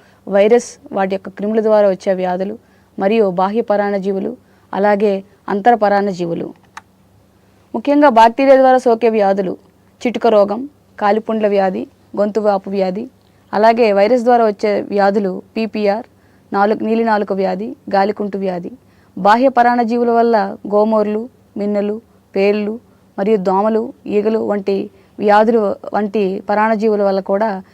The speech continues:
ఈ యొక్క గొర్రెలలో ముఖ్యంగా వ్యాధులు అనేవి ప్రబలించే అవకాశం అనేది ఎక్కువగా ఉంది. అలాగే అంతర పరాన్నజీవులు అయిన-, అయినటువంటి బద్దె పురుగులు, కార్జపు జలగలు మరియు ఏలిక పాముల వల్ల కూడా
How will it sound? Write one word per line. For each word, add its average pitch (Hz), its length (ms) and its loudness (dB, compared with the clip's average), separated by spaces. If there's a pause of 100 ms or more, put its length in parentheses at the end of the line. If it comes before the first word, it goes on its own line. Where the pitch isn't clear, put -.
(220)
ఈ 202 40 -4
యొక్క 208 280 -2 (580)
గొర్రెలలో 214 540 2
ముఖ్యంగా 202 440 -4
వ్యాధులు 190 380 -2
అనేవి 185 460 -4 (300)
ప్రబలించే 208 460 0
అవకాశం 196 440 -2
అనేది 190 240 -4
ఎక్కువగా 185 400 -4
ఉంది. 170 300 -10 (380)
అలాగే 247 500 4 (220)
అంతర 226 300 0
పరాన్నజీవులు 226 600 2
అయిన-, 208 260 -2 (140)
అయినటువంటి 208 600 -2
బద్దె 185 300 -2
పురుగులు, 190 460 -6 (280)
కార్జపు 202 340 0
జలగలు 190 480 -4 (320)
మరియు 196 440 -2 (140)
ఏలిక 214 300 2
పాముల 196 320 0
వల్ల 190 180 -2
కూడా 196 440 0